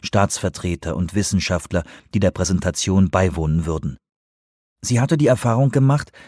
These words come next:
dass Leute, die dicht aufeinander saßen, sich entweder in die Haare bekamen oder ein starkes Gemeinschaftsgefühl entwickelten. Auf keinen Fall erhielten sie Gelegenheit, Distanz zu schaffen,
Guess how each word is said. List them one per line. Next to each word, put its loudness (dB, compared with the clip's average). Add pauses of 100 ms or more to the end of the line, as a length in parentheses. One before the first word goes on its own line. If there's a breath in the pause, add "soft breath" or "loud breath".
(140 loud breath)
dass 0
Leute, 4
die -2
dicht 0
aufeinander 2
saßen, -2
sich -6
entweder 0
in 2
die 0
Haare 0
bekamen 0 (360 loud breath)
oder 6
ein 0
starkes -2
Gemeinschaftsgefühl 0
entwickelten. -10 (540 soft breath)
Auf -2
keinen 4
Fall 2
erhielten 0
sie -4
Gelegenheit, 0
Distanz 0
zu -8
schaffen, -6